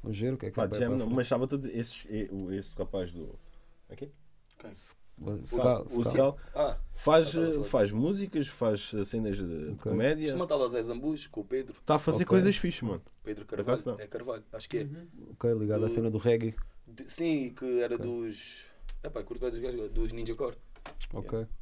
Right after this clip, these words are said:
Speaker 3: O puto Patacha é sócio deles.
Speaker 2: Então eles fazem disso, já, isto é só assim.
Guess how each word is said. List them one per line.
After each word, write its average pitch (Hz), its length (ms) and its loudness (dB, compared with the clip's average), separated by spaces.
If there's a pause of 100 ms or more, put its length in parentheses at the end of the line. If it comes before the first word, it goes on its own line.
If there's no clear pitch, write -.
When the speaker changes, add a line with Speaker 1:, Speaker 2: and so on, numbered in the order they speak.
Speaker 3:
O 147 80 -16
puto - 180 -10
Patacha 101 400 -8
é 98 120 -12
sócio 101 300 -8
deles. 110 240 -2 (840)
Speaker 2:
Então 92 120 -8
eles 90 100 -12
fazem 95 320 -2
disso, 113 180 -2
já, 104 180 2
isto 143 180 -4
é 151 60 -4
só 127 260 -4
assim. 107 240 -6